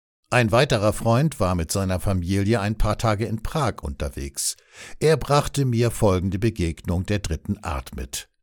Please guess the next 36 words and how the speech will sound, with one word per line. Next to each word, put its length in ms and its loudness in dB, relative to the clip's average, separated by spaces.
Der 180 2
Fahrkartenkontrolleur 1400 -4
kommt. 440 -6
Wir 180 -2
ziehen 300 2
uns 180 -2
schnell 300 4
die 140 0
O-P-Maske 920 -2
auf. 380 -6
Der 100 -4
Kontrolleur: 760 -2
„Wissen 340 2
Sie 160 2
nicht, 300 2
dass 200 2
in 220 2
Bayern 340 2
F 200 -4
F 200 -8
P 200 0
zwei 400 0
Maskenpflicht 840 -2
herrscht? 380 0
Sie 220 -8
können 320 -2
mir 100 -2
nicht 240 -4
erzählen, 560 0
dass 140 -2
Sie 100 -6
davon 320 -2
noch 160 -2
nichts 240 -4
gehört 460 2
haben.“ 340 -6